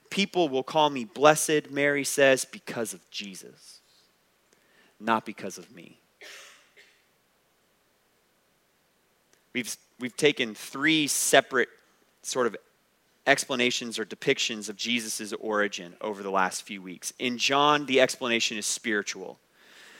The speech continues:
Jesus is God sent by God. Active agent in creation, embodiment of the word of God, long expected victor over darkness. In Matthew,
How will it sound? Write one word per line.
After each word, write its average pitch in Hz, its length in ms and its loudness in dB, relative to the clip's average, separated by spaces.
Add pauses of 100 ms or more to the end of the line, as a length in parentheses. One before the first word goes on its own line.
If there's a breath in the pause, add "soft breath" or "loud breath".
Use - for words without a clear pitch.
(220 soft breath)
Jesus 135 400 0
is 123 160 -2
God 113 640 8
sent - 480 0
by 104 160 6
God. 90 480 -4 (720 soft breath)
Active 127 340 6
agent 120 260 2
in 110 120 -6
creation, 110 440 0
embodiment 117 600 4
of 104 100 -10
the 110 80 -4
word 110 220 0
of 101 120 -6
God, 107 320 6
long 123 360 2
expected 117 480 -2
victor 110 360 -4
over 101 220 -6
darkness. 95 540 -6
In 123 260 -2
Matthew, 143 640 4